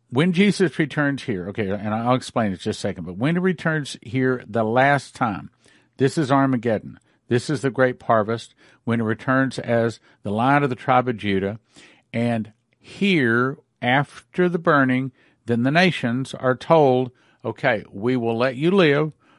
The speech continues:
for up to a thousand years." He may not tell them that they only have a thousand years to live, but he tells them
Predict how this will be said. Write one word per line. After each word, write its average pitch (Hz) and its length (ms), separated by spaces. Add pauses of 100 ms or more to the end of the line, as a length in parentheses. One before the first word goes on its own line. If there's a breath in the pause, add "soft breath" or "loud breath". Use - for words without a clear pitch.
for 101 200
up 123 160
to 156 100
a 156 60
thousand 151 400
years." 127 160
He 143 100
may 175 160
not 135 220
tell 135 180
them 107 120
that 104 180
they 113 80
only 107 160
have 95 80
a - 20
thousand 98 420
years 90 220
to 80 80
live, 78 280
but 110 200 (140)
he 113 160
tells 175 360
them 117 220